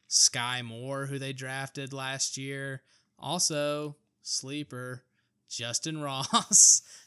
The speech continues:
who I've been hearing good things about. Loved him coming out of Clemson. Unfortunately, injuries for him have kinda made his career rocky.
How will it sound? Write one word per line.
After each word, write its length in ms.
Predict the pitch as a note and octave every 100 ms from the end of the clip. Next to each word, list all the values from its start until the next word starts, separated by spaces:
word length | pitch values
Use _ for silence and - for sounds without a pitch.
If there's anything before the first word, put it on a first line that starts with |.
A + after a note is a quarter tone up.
| -
who 200 | C3+ B2+
I've 280 | B2+ C3
been 100 | C3
hearing 300 | B2+ C3+ C3
good 180 | C3 B2+
things 180 | B2+ C3
about. 240 | B2+ B2
Loved 260 | A#2+ C3+ B2+
him 180 | C#3 C3+
coming 220 | C3 B2+
out 120 | B2+
of 60 | B2
Clemson. 640 | - B2+ B2 B2+ B2 A#2+ - _ _ _
Unfortunately, 720 | G#2+ A2+ C3+ C3+ C3 B2+ B2
injuries 880 | - C3 C3 B2+ B2+ B2 A#2+ - - -
for 140 | - A#2
him 480 | A#2+ A#2+ A#2+ A#2 A2
have 160 | A#2+
kinda 300 | - A#2+ A#2
made 240 | A2 A2+ A#2
his 160 | A#2
career 420 | - B2 A#2+ A#2 A#2
rocky. 560 | A#2+ A#2 A2 B2+ A#2